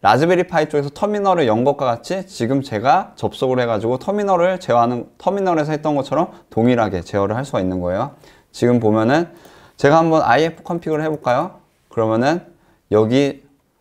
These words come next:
아이피 주소가 라즈베리 파이 아이피 주소가 뜨죠. 지금 바로 이 화면은 라즈-, 라즈베리 파이 쪽의 화면인 거예요. 이 상태에서 제가 어떤 걸 할 거냐면은 폴더를 하나 만들게요. 엠케이디아이알 한 다음에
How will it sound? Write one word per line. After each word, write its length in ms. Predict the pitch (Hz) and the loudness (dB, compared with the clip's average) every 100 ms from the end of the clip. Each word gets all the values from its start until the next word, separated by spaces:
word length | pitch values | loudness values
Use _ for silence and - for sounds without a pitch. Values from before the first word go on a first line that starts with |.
| - | -2
아이피 380 | 98 123 127 131 | 0 0 -2 -6
주소가 400 | 123 127 123 113 | -4 -2 0 2
라즈베리 540 | 98 107 135 135 135 | 2 0 0 0 0
파이 340 | 123 123 107 - - _ _ | -4 -4 -4 -10 -20 _ _
아이피 320 | 104 113 127 | -2 -2 -4
주소가 300 | 117 117 107 | -6 -4 -4
뜨죠. 340 | 110 101 85 85 _ _ _ _ _ _ _ _ | -6 -8 -8 -12 _ _ _ _ _ _ _ _
지금 500 | - 131 147 135 - | -2 2 2 2 -4
바로 520 | 120 110 139 160 - - | 0 2 2 0 -8 -2
이 200 | 143 156 | 0 0
화면은 640 | 165 180 170 170 160 107 | 0 -2 0 0 0 0
라즈-, 480 | 98 117 156 151 - | 0 0 -2 -4 -4
라즈베리 500 | 104 110 151 156 151 | -2 -2 0 -2 -2
파이 300 | - 135 131 | -4 -4 -4
쪽의 380 | 113 110 147 175 - | -6 -4 -4 -6 -8
화면인 400 | - 147 123 98 | -4 -2 -4 -6
거예요. 320 | 85 85 127 _ _ _ _ _ | -8 -8 -12 _ _ _ _ _
이 60 | 101 | -2
상태에서 720 | 127 131 131 113 139 180 - - | 0 0 -4 -2 -2 -2 -10 -8
제가 400 | 101 101 127 - | -4 0 -2 -2
어떤 280 | 104 135 127 | -6 -2 -2
걸 100 | 117 | -2
할 140 | 107 | -4
거냐면은 540 | 104 95 95 135 185 - | -6 -6 -4 -4 -6 -4
폴더를 360 | - 214 214 196 | 2 4 6 4
하나 200 | 175 165 | 4 4
만들게요. 540 | 98 101 107 98 98 - | 4 2 0 0 -2 -2
엠케이디아이알 920 | 101 107 123 107 104 101 98 98 98 | -6 -2 -2 0 0 0 0 -2 -4
한 140 | 107 | -4
다음에 580 | 101 90 98 135 147 | -2 -2 -2 -2 -4